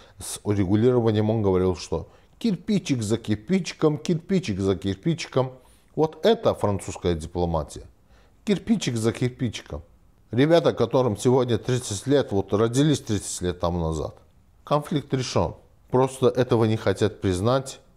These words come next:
Соединенные Штаты и Франция. Остались проблемы. Да, проблемы остались.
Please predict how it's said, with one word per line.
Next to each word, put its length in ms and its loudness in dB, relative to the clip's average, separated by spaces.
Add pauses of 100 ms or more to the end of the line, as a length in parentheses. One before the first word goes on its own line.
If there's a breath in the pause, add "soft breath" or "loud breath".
Соединенные 680 2
Штаты 340 0
и 20 0
Франция. 580 -4 (400)
Остались 440 0
проблемы. 560 0
Да, 200 2
проблемы 640 0
остались. 560 -4